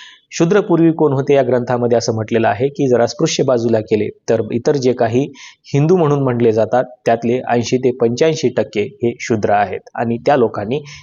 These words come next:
एकत्र येणं तितकंच गरजेचं आहे. आणि म्हणून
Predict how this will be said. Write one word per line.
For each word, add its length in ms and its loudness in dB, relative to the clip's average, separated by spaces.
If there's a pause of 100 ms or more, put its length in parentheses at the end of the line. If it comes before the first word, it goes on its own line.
एकत्र 340 2
येणं 260 2
तितकंच 420 -2
गरजेचं 420 0
आहे. 160 -4 (320)
आणि 160 0
म्हणून 260 0